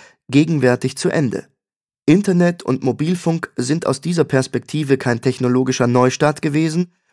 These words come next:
sondern der Abschluss einer Entwicklung. Obwohl beide längst digital arbeiten,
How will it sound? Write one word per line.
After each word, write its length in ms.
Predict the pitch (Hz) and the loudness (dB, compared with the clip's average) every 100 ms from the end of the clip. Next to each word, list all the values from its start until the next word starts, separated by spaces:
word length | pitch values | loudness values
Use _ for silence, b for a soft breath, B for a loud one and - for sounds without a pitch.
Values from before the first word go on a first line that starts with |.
| _ | _
sondern 480 | - 127 156 160 160 | -4 0 2 2 0
der 180 | 170 - | -2 -2
Abschluss 520 | 170 - - 95 - | -4 -4 -4 -4 -4
einer 300 | - 110 107 | -4 -2 -2
Entwicklung. 520 | 104 - 120 120 85 - _ _ _ | -4 -6 -6 -4 -6 -8 _ _ _
Obwohl 340 | 147 131 160 208 | -2 2 4 4
beide 380 | 147 139 196 139 | 4 2 4 2
längst 580 | 123 160 - - - | 2 0 -4 -10 -6
digital 500 | 131 120 - 143 170 | -4 -4 0 2 2
arbeiten, 580 | 135 117 123 135 143 165 | 2 0 2 0 0 -6